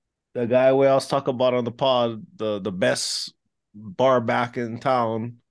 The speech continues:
Deva, just swoops her <laughs> up and takes her out.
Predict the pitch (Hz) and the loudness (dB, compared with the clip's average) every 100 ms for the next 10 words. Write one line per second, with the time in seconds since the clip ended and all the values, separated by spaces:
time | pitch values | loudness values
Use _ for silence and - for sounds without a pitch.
0 | _ 143 147 113 110 117 _ _ _ _ | _ 2 4 2 0 -2 _ _ _ _
1 | _ _ _ _ 135 127 - - 143 147 | _ _ _ _ -6 -4 -6 -6 -2 0
2 | - 220 165 - 185 180 254 247 - 196 | 2 2 2 2 2 2 2 2 0 -2
3 | 143 170 170 - 196 202 214 165 | 0 -2 -2 -4 -2 2 4 2